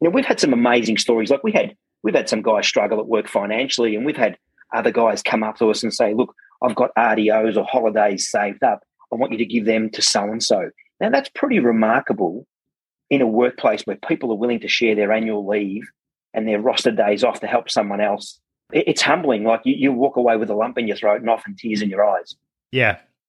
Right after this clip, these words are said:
Speaker 2: I just think you've created something amazing, and that you could literally, there's so many things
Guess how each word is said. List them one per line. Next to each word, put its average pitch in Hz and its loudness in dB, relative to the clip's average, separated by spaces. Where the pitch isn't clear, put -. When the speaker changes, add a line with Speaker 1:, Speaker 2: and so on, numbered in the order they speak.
Speaker 2:
I 120 4
just 147 -2
think 170 0
you've 120 0
created 113 -2
something 101 -6
amazing, 101 -8
and 117 0
that 120 2
you 127 2
could 127 0
literally, 107 -2
there's 135 2
so 156 2
many 135 0
things 127 0